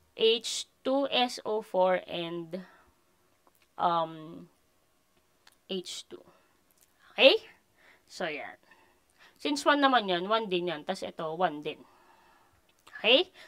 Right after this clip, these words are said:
So, that is step number four. For step number five,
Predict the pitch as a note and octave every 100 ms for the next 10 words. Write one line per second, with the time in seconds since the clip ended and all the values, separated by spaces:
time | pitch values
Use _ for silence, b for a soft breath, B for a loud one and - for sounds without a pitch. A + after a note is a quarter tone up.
0 | b A#3+ B3+ C4 C4 - C4+ C4 - A3+
1 | G#3+ G#3+ G#3+ C4 F#3 - - B B -
2 | B3 - - F4 F#4+ G4+ G#4 A#4 - G3+
3 | G#3+ F#4+ A4+ -